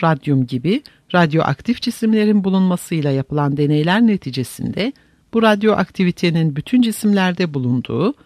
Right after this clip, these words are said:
ancak radyum ve uranyumda daha fazla olduğu anlaşıldı.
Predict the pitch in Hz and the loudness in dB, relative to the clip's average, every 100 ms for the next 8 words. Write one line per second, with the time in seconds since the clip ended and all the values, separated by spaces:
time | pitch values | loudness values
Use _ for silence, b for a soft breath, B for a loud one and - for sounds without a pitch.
0 | b b - 180 165 139 - 143 143 208 | b b 0 2 2 0 0 -2 0 2
1 | 254 240 226 202 190 196 185 180 170 160 | 2 2 2 2 2 2 2 0 0 0
2 | 165 202 208 196 185 196 185 170 160 123 | 0 0 0 -2 0 0 0 0 0 0
3 | 120 120 139 131 123 | -2 -2 -6 -6 -8